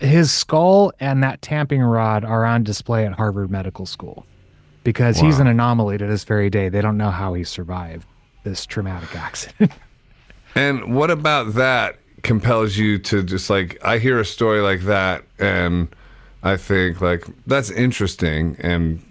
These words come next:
Speaker 2: that's weird and freaky and wow," but it wouldn't compel me to write a song about it. Like, I would just be almost like, what do, what do you think about that song made you take it from the level of,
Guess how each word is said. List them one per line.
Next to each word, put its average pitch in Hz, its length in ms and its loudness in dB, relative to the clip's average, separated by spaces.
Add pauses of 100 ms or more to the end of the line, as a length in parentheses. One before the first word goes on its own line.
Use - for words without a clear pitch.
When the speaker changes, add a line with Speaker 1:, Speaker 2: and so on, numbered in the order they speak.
Speaker 2:
that's 85 260 -4
weird 90 460 0
and 78 180 -4
freaky 82 560 -2
and 76 220 -4
wow," 82 520 -2
but 98 200 0
it 101 260 -2
wouldn't 117 460 2
compel 101 380 0
me 95 140 2
to 92 80 2
write 90 220 0
a 85 60 -2
song 87 420 -2
about 69 320 -6
it. - 220 -12
Like, 85 160 0
I 85 80 0
would 82 140 -4
just 85 280 -4
be 90 220 2
almost 85 400 -2
like, 80 340 -2 (500)
what 123 120 2
do, 131 120 0
what 127 140 2
do 139 60 2
you 131 100 2
think 127 220 0
about 113 320 0
that 107 200 0
song 98 680 0 (580)
made 104 400 2
you 101 100 2
take 104 260 2
it 98 120 0
from 98 220 0
the 92 100 2
level 90 440 0
of, 82 360 0